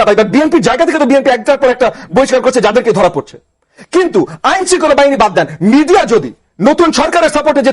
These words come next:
তো-, এই যে দলটা আসছে, এই সরকারি সাপোর্টে যে দলটা আসছে, এদের নামে রিপোর্ট পর্যন্ত করতে ভয় পায়। আপনি বলেন, আপনি মিডিয়া চালান, আমি আপনাকে এখানে স্পটে ফেলতে চাই না, but আপনি বলেন আপনার চ্যানেল কয়বার রিপোর্ট করেছে? এই যে আপনার সাথে বসে বা যে কোনো সাথে বসে বড় জায়গায় বলে, সেখানে বিএনপির লোকজন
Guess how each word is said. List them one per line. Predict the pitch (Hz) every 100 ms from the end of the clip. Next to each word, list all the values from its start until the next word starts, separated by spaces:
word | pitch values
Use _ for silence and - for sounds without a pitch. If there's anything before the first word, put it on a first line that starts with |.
| 285
তো-, | 262 240 214 240
এই | 240
যে | 247 185 240
দলটা | 269 277 226
আসছে, | - 147 240 247
এই | -
সরকারি | 311 330 349
সাপোর্টে | - 320 240
যে | 254
দলটা | 269 277
আসছে, | 262 277 262
এদের | 277 320
নামে | 302 302 302 - _ _ 139 147
রিপোর্ট | 311 415 415
পর্যন্ত | 311 262 220
করতে | 214 202 -
ভয় | -
পায়। | 120 - _ _ _ _ _ _ _ 349
আপনি | 370 370
বলেন, | 277 254 269
আপনি | 330 302
মিডিয়া | 262 226 214
চালান, | 175 127 165
আমি | 240 233
আপনাকে | 262 240
এখানে | 240 233
স্পটে | 240 254 240
ফেলতে | 240 240
চাই | 135 113
না, | - - 185
but | 269 269
আপনি | 330 254
বলেন | 226 240
আপনার | 311 320
চ্যানেল | 262 233 233
কয়বার | 233 202
রিপোর্ট | 170 156 131
করেছে? | - - _ _ _ _ 175 359
এই | 339
যে | 233 254
আপনার | - 415 -
সাথে | 302 277 208
বসে | 214 208
বা | -
যে | 339
কোনো | 320 302
সাথে | 302
বসে | 494 440 254 - 160
বড় | 311 320
জায়গায় | 277 262
বলে, | 240
সেখানে | 302 269
বিএনপির | 320 311 294
লোকজন | 294